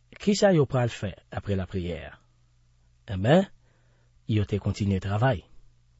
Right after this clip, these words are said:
Nou li nan Nehemi kat, vèsè sis, se konsa, nou t ap rebati ranpa. Anvan lontan, ranpa te gen tan rive nan mwatiye rotè, paske pèp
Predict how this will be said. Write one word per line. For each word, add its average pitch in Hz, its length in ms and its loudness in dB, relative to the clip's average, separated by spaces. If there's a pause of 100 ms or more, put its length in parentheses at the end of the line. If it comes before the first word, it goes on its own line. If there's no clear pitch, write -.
(800)
Nou 120 160 6
li 135 220 6
nan 110 180 2
Nehemi 113 320 2
kat, 127 300 0
vèsè 110 260 -4
sis, 156 380 -4 (160)
se - 260 -4
konsa, 139 540 0 (500)
nou 135 160 6
t - 140 0
ap 117 100 -2
rebati 120 560 2
ranpa. 135 560 4 (720)
Anvan 143 380 8
lontan, 165 560 6 (500)
ranpa 135 720 4
te 165 220 2
gen 139 160 2
tan 156 160 2
rive 131 320 4
nan 127 160 2
mwatiye 123 320 2
rotè, 160 400 6 (160)
paske 127 400 2 (440)
pèp 131 220 4